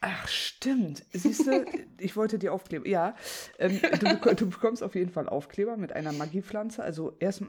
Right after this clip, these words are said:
Speaker 1: ja, ich weiß nicht, ob beides zusammen, aber ich, ich halte das auf jeden Fall
Speaker 2: <laughs>
Speaker 1: ganz tief hier hinten im Hinterkopf. Nee, aber wenn du mal auf eine Wildsau treffen solltest, dann musst du um einen Baum rennen.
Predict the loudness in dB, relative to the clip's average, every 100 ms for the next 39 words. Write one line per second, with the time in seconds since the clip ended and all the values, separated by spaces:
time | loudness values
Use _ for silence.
0 | -6 -2 0 -2 -6 -8 -2 -2 0 -2
1 | -4 -6 -4 -2 -2 -6 -10 -8 -8 -8
2 | -6 -4 -4 -6 -8 -10 -10 -6 -6 -6
3 | -2 2 2 2 0 2 0 0 -2 0
4 | 4 2 2 2 4 2 2 -2 -4 -14
5 | -12 -12 -14 -16 2 4 6 6 4 4
6 | -4 _ _ _ _ -8 -6 4 6 6
7 | 6 4 2 0 -2 -4 -4 -4 -6 -6
8 | -4 -6 -8 -8 -10 -2 0 0 -4 -6
9 | -4 -4 -6 -8 -6 -6 -6 -8 -8 -12
10 | -14 -18 _ _ _ _ _ _ -6 0
11 | 0 0 -2 -2 -2 -4 0 0 0 -4
12 | -8 -10